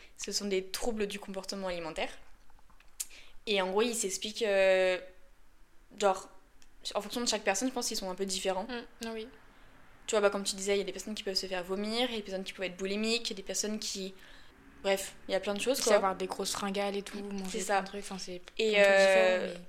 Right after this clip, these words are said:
Speaker 2: mais
Speaker 1: moi, ça, je me suis jamais fait vomir, je me suis, enfin, il y a eu des fois où j'ai envie, mais, euh, ça, c'est rarement arrivé.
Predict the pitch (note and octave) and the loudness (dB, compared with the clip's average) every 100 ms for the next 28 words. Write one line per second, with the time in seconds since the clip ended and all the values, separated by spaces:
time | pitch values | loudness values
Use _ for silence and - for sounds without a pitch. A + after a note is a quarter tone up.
0 | - A3 C#4 C#4+ A3+ G3 F#3+ F#3+ F#3+ - | 0 6 6 8 8 10 10 8 6 4
1 | G3+ G3 G3+ A#3+ C#4 C4 A#3+ B3+ A3+ - | 0 2 4 4 6 4 6 4 2 -4
2 | - - - - - G3+ A#3 A#3+ A#3+ A3+ | -4 -6 -12 -14 -6 -2 0 2 2 2
3 | G#3+ G3 F#3+ G3+ A#3 G3 F3+ F#3 F#3 F#3+ | 2 -2 -4 -6 -6 -4 -2 -4 -6 -10
4 | - - - G3 - F#3+ F#3+ A#3 A3+ A3+ | -14 -10 -8 -4 -4 -2 8 8 8 6
5 | G#3+ G#3+ G3 G3+ C4+ | 4 4 2 2 0